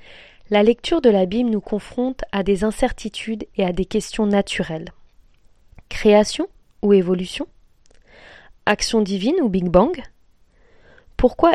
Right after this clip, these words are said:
Israël est-il le fil rouge de la Bible ? Pourquoi tous doivent-ils naître de nouveau ? Pourquoi un seul remède au péché ? Pourquoi le calendrier de Dieu n'est-il pas défini ? Et encore,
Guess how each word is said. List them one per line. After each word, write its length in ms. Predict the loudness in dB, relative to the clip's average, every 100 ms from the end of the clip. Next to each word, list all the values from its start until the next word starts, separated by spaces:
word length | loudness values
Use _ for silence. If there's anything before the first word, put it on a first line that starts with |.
| 0
Israël 460 | -4 2 4 6
est-il 320 | 4 0 -4 -2
le 80 |
fil 260 | -2 -2 -4
rouge 320 | -2 -4 -2
de 80 | 0
la 160 | 2 0
Bible ? 360 | -4 -8 -10 -16 -20 _ _ -20 -20 -20 -6
Pourquoi 340 | -2 0 2 0 -2
tous 240 | -6 -6 0
doivent-ils 440 | 0 0 -4 -2
naître 300 | -2 -2 -2
de 100 | -2
nouveau ? 360 | -2 -2 -6 -8 -14 _ _ _ _ _ -20 _ _ -6
Pourquoi 440 | -4 -4 0 0 0
un 120 | -2 -2
seul 260 | 0 0
remède 380 | 0 0 0 -2
au 40 |
péché ? 380 | -2 -4 -4 -10 -14 _ _ _ _ _ -20 -20 -12
Pourquoi 420 | -4 -4 2 4 4
le 100 | 2
calendrier 640 | 0 0 0 -4 -2 -2
de 120 | -2
Dieu 260 | -4 -2 -4 -6 -20 -6
n'est-il 320 | -4 -2 -4 4
pas 200 | 6 6
défini ? 480 | 4 -2 -6 -6 -10 _ _ _ _ _ _ -20 _ _
Et 140 | 4 4
encore, 460 | 2 -2 -6 -6